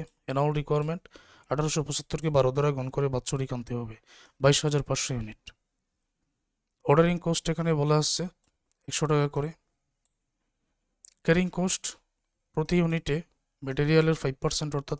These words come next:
এটার চল্লিশের ফাইভ পার্সেন্ট, দুই টাকা করে। এআর ওসি সিসি মানটা সূত্রের মধ্যে বসিয়ে দাও। Root over two into এআর, এআর এর মান এখান থেকে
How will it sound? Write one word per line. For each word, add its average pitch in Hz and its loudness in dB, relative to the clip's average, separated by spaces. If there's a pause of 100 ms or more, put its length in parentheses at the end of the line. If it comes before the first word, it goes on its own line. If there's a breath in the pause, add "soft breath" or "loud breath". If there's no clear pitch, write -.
(140)
এটার 175 -2 (480 soft breath)
চল্লিশের 151 0
ফাইভ 131 -2
পার্সেন্ট, - -6 (500)
দুই 135 0
টাকা 127 -4
করে। 117 -12 (640 loud breath)
এআর 147 8
ওসি - 2
সিসি - -2
মানটা 131 -2
সূত্রের 139 -6
মধ্যে 131 -2
বসিয়ে 131 -2
দাও। 123 -10 (440 loud breath)
Root 135 -2
over 151 6 (100)
two 147 2
into 143 -4 (360)
এআর, 135 2 (120)
এআর 127 0
এর 139 -2
মান 135 -4
এখান 139 -8
থেকে 143 -6